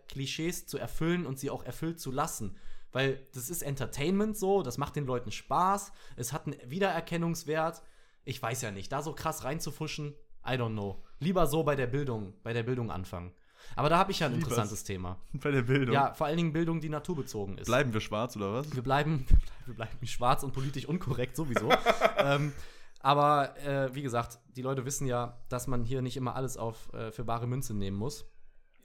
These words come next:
Speaker 1: Obwohl wir ja natürlich eigentlich relativ ungefiltert unsere persönliche Meinung wiedergeben,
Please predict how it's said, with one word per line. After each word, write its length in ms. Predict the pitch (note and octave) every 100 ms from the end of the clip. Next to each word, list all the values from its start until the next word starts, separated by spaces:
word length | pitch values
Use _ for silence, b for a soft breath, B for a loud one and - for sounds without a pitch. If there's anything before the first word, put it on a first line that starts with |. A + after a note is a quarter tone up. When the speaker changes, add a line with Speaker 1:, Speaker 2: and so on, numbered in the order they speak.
| -
Speaker 1:
Obwohl 280 | B2+ B2 E3
wir 140 | E3+
ja 100 | D3
natürlich 400 | C#3 C#3 D#3+ D3+
eigentlich 320 | - D3+ C#3+ - -
relativ 400 | - C#3 C#3 B2+
ungefiltert 600 | D3 D3+ C3+ D3 C#3 C3+
unsere 380 | - C3+ B2+ B2
persönliche 440 | - A#2+ C3+ C3
Meinung 280 | A#2 B2 A#2
wiedergeben, 480 | C#3 A2+ G#2 G#2+